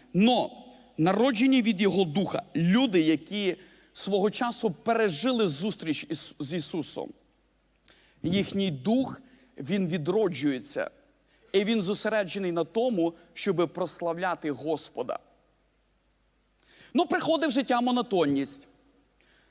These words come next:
буденність. Коли ці речі, які дав нам Бог, стоя-, с-, ст-, ст-, стають для нас нормою,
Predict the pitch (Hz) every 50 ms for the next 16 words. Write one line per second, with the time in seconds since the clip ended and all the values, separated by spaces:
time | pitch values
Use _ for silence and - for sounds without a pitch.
0 | _ _ - 156 247 247 196 214 196 196 190 180 170 156 151 - - - - _
1 | _ _ _ _ _ _ - - 247 311 311 330 370 311 240 - - - - -
2 | 320 302 311 320 339 359 311 - - - 254 240 233 233 233 - _ - _ _
3 | - 208 240 233 - 320 285 214 185 277 285 285 269 233 240 240 233 226 196 165
4 | 151 190 254 226 170 139 - - - - - - _ _ _ _ _ _ _ _
5 | _ _ _ _ - - - - 202 190 170 - - - - - - - 180 185
6 | - - - - 208 185 160 - - - - - - - - 208 202 196 196 202
7 | 208 - 202 160 170 196 196 180 170 190 - - - - - 190 196 226 285 294
8 | 277 226 170 156 143 - - -